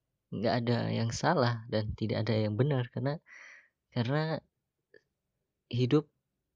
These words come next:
kalau kita cuma ngomongin siapa yang salah,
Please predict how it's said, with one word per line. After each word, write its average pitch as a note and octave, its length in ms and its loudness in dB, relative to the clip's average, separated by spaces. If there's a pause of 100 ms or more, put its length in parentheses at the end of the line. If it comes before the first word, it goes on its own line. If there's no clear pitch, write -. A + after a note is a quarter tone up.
kalau A2+ 240 0
kita A#2 240 -6
cuma A2+ 240 -2
ngomongin A2+ 480 0
siapa A2+ 320 0
yang G#2+ 140 0
salah, B2 480 0